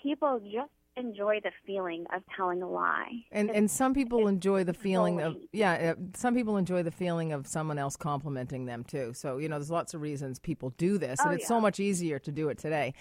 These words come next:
Speaker 2: But thank you so much for sharing your story, and, um,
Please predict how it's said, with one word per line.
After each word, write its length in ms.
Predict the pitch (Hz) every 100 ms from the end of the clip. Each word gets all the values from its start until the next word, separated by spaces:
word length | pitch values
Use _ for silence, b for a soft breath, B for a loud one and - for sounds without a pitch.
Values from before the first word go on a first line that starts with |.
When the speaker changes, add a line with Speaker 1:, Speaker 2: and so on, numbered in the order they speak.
| B B B
Speaker 2:
But 220 | 214 233 -
thank 280 | 302 392
you 100 | 330
so 260 | 262 - 247
much 240 | 233 208 -
for 100 | 196
sharing 420 | - 208 196 190
your 120 | 180
story, 680 | - 190 185 208 269 302 185
and, 320 | 185 185 180
um, 440 | 175 165 160 165